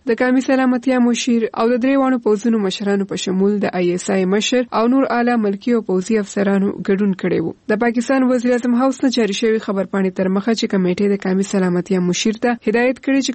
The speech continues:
قومي سلامتیا پالیسي دې زر تر زره جوړه کړی شي. د داخله چارو سکرټر قومي سلامتیا کمیټې ته د ترهګرۍ مخنیوي پر ضد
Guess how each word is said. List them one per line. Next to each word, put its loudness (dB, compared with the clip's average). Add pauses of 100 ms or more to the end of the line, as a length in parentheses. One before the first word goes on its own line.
قومي 2
سلامتیا 0
پالیسي 0
دې 2 (220)
زر 0
تر -2
زره 2
جوړه 2
کړی 0 (100)
شي. -4 (120)
د 2
داخله -2
چارو 2
سکرټر -2
قومي 0
سلامتیا 2
کمیټې 0
ته 2
د 0
ترهګرۍ 2
مخنیوي 0
پر 2
ضد 0